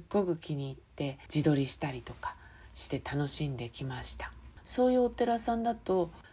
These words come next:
絢爛豪華みたいになってたりするんですけど、そこはね、本当に町のお寺さんっていう感じで、で、小さなお堂にね、可愛らしい仏像とかがあったりしたのを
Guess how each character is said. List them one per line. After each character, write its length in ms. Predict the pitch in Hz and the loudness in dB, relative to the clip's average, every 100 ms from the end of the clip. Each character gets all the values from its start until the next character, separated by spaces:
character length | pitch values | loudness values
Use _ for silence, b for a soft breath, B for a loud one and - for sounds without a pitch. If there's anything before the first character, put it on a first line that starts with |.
| - | -12
絢 300 | - 151 185 | -2 2 4
爛 240 | 226 226 | 6 6
豪 200 | 214 220 | 4 4
華 140 | - 131 | 2 -2
み 120 | 123 | -6
た 160 | 117 120 | -8 -8
い 20 | |
に 80 | 123 | -6
な 100 | 107 | -8
っ 20 | |
て 140 | - | -8
た 120 | - 120 | -8 -6
り 80 | |
す 180 | 120 - | -4 -2
る 140 | 139 135 | -2 -2
ん 60 | |
で 100 | 123 | -4
す 160 | 117 - | -8 -8
け 140 | 131 | -6
ど、 200 | 151 143 B B B B | -4 -4 B B B B
そ 180 | - 180 | -10 -6
こ 140 | 208 | 0
は 140 | 214 214 | 4 4
ね、 140 | 214 | 4
本 320 | 202 - 196 | -2 -2 -2
当 160 | 180 185 | 0 0
に 220 | 180 180 B B B - | 2 0 B B B -2
町 320 | 160 165 170 | -2 2 2
の 160 | 165 | 4
お 60 | 160 | 2
寺 260 | 160 156 151 | 2 2 2
さ 180 | 202 | 2
ん 60 | 233 | 0
っ 40 | |
て 120 | 233 151 | 0 -2
い 40 | |
う 60 | 131 | -2
感 280 | - 120 | -6 -10
じ 160 | 123 123 | -10 -10
で、 160 | 127 B B - | -12 B B -4
で、 260 | 185 180 175 | 0 0 0
小 220 | - 220 | 0 2
さ 160 | 208 165 | 2 2
な 180 | 143 | 0
お 100 | 135 | -4
堂 200 | 127 135 | -4 -6
に 160 | 131 131 | -6 -4
ね、 220 | 151 143 B B B | -2 -2 B B B
可 220 | - 165 | -2 0
愛 160 | 151 147 | 0 0
ら 140 | 143 | -2
し 200 | 143 - | 0 2
い 40 | 190 | 2
仏 300 | 147 143 139 | 2 -2 -2
像 260 | 143 139 | 0 -2
と 140 | 135 - | -2 -8
か 340 | - 135 - B B B - | -6 -8 -8 B B B -4
が 200 | 156 151 - | -4 -4 -2
あ 100 | 147 | -2
っ 60 | |
た 160 | 147 139 | 0 -4
り 100 | 123 | -4
し 100 | - | -4
た 160 | 156 143 | -4 -4
の 220 | 139 147 | -4 4
を 220 | 170 160 | 4 4